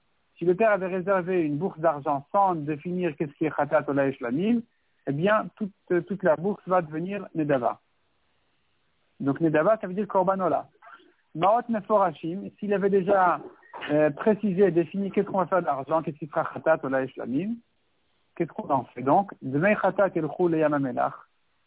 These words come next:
L'argent de Khatat sera détruit dans la mer, donc ce, ça va se décomposer avec le sel de la mer, ou il y en a qui disent Yam Hamelach, c'est la mer morte, mais d'après le Rambam, Yam Hamelach, c'est toutes les mers salées. Lo Ne'enin Velo Mo'alin, on n'a pas le droit d'en profiter,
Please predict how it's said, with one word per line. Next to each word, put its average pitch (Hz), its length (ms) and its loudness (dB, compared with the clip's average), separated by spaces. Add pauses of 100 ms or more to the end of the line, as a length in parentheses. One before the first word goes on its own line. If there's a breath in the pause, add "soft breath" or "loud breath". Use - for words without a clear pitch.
L'argent 165 360 2
de 190 60 -10
Khatat 190 480 0
sera 151 200 0
détruit 180 480 0
dans 139 160 0
la 131 100 0
mer, 139 300 2 (1000)
donc 143 320 -4
ce, 147 100 -10
ça 143 140 -10
va 143 140 -2
se 147 80 -6
décomposer 156 680 -2
avec 135 260 0
le 135 200 0
sel 151 180 0
de 131 80 0
la 120 120 0
mer, 131 260 0 (1300)
ou 143 120 2
il 143 40 6
y 143 40 4
en 147 60 4
a 156 80 4
qui 151 140 0
disent 147 160 0
Yam 143 140 6
Hamelach, 143 360 2
c'est 147 60 -4
la 123 100 -2
mer 120 200 -2
morte, 196 300 2 (200)
mais 143 120 -8
d'après 135 260 -2
le 170 80 4
Rambam, 175 340 2
Yam 196 160 -2
Hamelach, 226 260 0
c'est 202 140 -14
toutes 233 160 -10
les 214 100 0
mers 196 200 -2 (100)
salées. 143 340 -2 (880)
Lo 208 220 4
Ne'enin 226 440 0
Velo 196 240 0
Mo'alin, 175 400 0
on 175 40 -8
n'a 165 100 -8
pas 196 120 -4
le 190 40 -4
droit 190 160 -2
d'en 175 60 -6
profiter, 151 580 -6